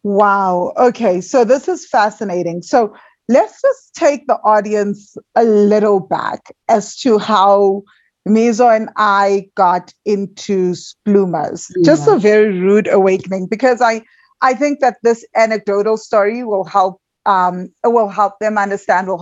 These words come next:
Speaker 1: help all you guys listening understand why Spluma is so important to understand, uh, to know, right?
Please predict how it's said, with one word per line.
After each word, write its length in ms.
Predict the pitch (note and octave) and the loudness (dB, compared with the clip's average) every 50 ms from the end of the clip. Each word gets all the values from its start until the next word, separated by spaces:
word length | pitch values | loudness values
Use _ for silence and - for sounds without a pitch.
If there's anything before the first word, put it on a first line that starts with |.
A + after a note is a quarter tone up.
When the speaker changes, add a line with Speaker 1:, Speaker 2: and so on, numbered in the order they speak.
| G3+ G#3+ | -2 -2
Speaker 1:
help 100 | G#3 G#3+ - | -2 0 0
all 140 | B3 C4 B3 | 0 0 0
you 160 | A#3 A#3 A3 | -2 -4 -4
guys 260 | G3+ F#3+ F#3 G3+ F3 | -4 -4 -4 -4 -6
listening 480 | F3+ F#3 F#3+ F3+ _ - F#3+ F#3 F3+ - - - | -8 -14 -14 -16 _ -16 -16 -14 -14 -10 -6 -4
understand 720 | F#3+ F#3+ G#3 G#3 - - F#3 E3 E3+ E3 F#3+ A3+ B3+ C4 - _ - - _ _ _ _ | -2 -2 -2 -2 -2 0 2 2 2 2 2 0 -2 -4 -8 _ -20 -20 _ _ _ _
why 560 | F#3 G3 G3 G3 A3 A3+ A3 A3 A3+ A#3 B3 | -4 -2 0 2 2 4 4 2 0 0 -2
Spluma 680 | - - - _ - A#3+ A3+ A3 G#3 G#3 G3+ G3+ G#3 - - | -6 -12 -20 _ -10 -6 -4 -4 -2 0 0 0 0 0 -4
is 200 | G3+ G3 - - | -6 -6 -8 -12
so 420 | - - - A3+ G3+ G3 F#3+ G3+ | -12 -4 0 2 2 2 2 0
important 720 | - - G3+ F#3 - - - G3 F#3 F#3 - G3+ F#3 F#3 F#3 | -2 -4 -6 -6 -6 -4 -2 -2 -2 -2 -4 -8 -8 -6 -4
to 100 | - F#3+ | -2 -2
understand, 640 | F3+ E3+ F3+ F3 - - F#3 E3 D#3 - C4 - - - | 0 0 -2 -4 -2 0 0 0 -2 -4 -10 -8 -4 0
uh, 100 | A3 G#3+ | 0 0
to 180 | G#3+ - A#3 A3 | 0 0 -2 -2
know, 340 | G3 F#3+ F3+ E3 D#3 D3 C#3+ | 0 0 0 -2 -2 -4 -2
right? 320 | E3+ F#3+ G3+ A3+ E4 G4+ | 0 2 2 2 0 -2